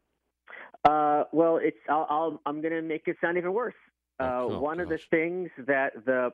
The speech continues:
Speaker 1: early progressives loved about World War One is they said, "Look, now we have an excuse to have a dress rehearsal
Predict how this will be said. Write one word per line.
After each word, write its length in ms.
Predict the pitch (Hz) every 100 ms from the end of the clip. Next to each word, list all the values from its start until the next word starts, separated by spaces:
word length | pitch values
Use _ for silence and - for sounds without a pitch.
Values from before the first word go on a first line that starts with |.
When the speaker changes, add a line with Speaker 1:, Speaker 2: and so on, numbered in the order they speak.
| _
Speaker 1:
early 280 | 139 139 151
progressives 760 | 143 139 113 127 135 - 123 104
loved 440 | 107 117 127 120
about 360 | 113 101 110 117
World 320 | 113 113 120 110
War 240 | 113 113
One 460 | 110 196 165 127 170 _ - - _ _
is 160 | 127 123 104
they 220 | 127 131 -
said, 160 | 127
"Look, 220 | 127 185 - - _
now 300 | 123 127 147
we 180 | 160 175
have 260 | 160 151 143
an 140 | 135
excuse 580 | 135 - - 147 139 - - - _ - - - -
to 80 | 131
have 240 | 131 123
a 40 |
dress 300 | 113 127 143 -
rehearsal 640 | 139 127 98 - 98 110